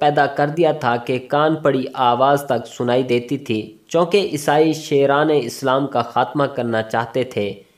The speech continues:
इसलिए वो तमाम खैमों से बाहर निकल आए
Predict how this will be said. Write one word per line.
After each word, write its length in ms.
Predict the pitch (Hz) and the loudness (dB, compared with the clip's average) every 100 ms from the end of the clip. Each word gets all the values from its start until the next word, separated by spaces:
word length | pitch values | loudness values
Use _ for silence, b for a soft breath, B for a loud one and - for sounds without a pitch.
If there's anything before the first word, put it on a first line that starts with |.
| b b - | b b -8
इसलिए 300 | 160 214 214 | 0 6 6
वो 160 | 180 | 6
तमाम 440 | 156 160 156 160 160 | 4 4 4 4 2
खैमों 340 | 160 143 151 | 0 0 2
से 180 | 151 143 | 0 0
बाहर 340 | 127 135 147 139 | 0 0 0 -2
निकल 320 | 120 127 117 - | -4 -2 -4 -4
आए 200 | 135 127 | 0 2